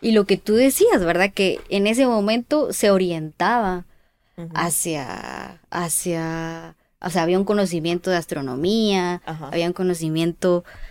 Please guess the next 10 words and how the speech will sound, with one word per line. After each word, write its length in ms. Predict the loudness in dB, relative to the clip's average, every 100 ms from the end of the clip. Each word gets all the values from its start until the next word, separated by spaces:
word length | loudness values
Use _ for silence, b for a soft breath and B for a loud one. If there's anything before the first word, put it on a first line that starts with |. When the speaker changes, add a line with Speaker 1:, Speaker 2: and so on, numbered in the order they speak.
| B B B
Speaker 1:
de, 840 | -10 0 2 4 2 0 -2 -4 -2
de 100 | -2
los 200 | -2 2
astros, 540 | 2 2 -2 0 0 2
del 160 | 0
universo, 580 | 0 0 4 4 2 0
de 120 | 2
la 100 | 0
naturaleza, 920 | -2 -8 -6 -4 -2 0 0 0 -4 _ _
y 280 | -6 -4 -6